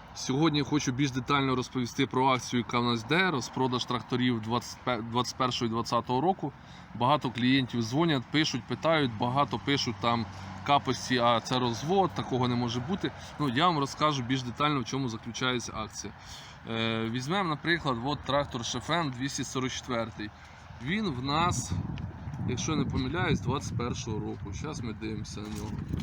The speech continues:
Так, двадцять першого року. Коштує цей трактор на сьогоднішній день, це з, е, переднім радіатором моделі Д п'ять п'ятсот.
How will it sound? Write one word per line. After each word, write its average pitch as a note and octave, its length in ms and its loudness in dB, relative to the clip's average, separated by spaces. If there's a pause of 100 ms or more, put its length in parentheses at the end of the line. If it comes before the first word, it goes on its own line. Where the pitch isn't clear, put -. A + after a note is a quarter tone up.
(2500)
Так, G#2+ 240 -6 (220)
двадцять D3+ 340 -4
першого D3 520 -4
року. A2 360 -10 (720)
Коштує D#3+ 460 4
цей D3+ 240 2
трактор D#3 560 2
на C3+ 120 0
сьогоднішній C#3+ 420 -2
день, C3 280 -2
це C#3 240 -2
з, B2 180 -6
е, A2 640 -2
переднім C3+ 420 -2
радіатором F#3 640 -4 (580)
моделі D3+ 580 0
Д C#3 300 -2
п'ять F#3+ 240 -4
п'ятсот. B2 440 -4